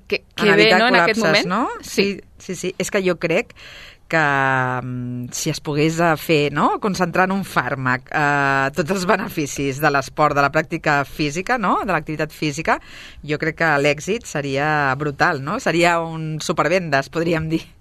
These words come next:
Speaker 1: Home, a nosaltres ens encantaria que els metges, dintre de la seva recepta,
Speaker 2: Sí.
Speaker 1: eh, prescrivixin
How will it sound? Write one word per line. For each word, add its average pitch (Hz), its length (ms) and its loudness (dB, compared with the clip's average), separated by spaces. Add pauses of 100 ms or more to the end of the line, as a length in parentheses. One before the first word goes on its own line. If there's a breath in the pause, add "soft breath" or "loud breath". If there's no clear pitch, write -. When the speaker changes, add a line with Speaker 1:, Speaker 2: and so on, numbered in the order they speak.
(240)
Speaker 1:
Home, 233 140 4
a 214 40 2
nosaltres 196 380 -2
ens 254 160 2
encantaria 196 540 -2
que 220 80 -4
els - 120 -6
metges, 240 560 -6
dintre 185 560 -6
de 180 60 -2
la 170 120 -2
seva 170 220 -6
recepta, 185 560 -6
Speaker 2:
Sí. 214 240 -6 (320 loud breath)
Speaker 1:
eh, 170 400 0
prescrivixin 185 840 -6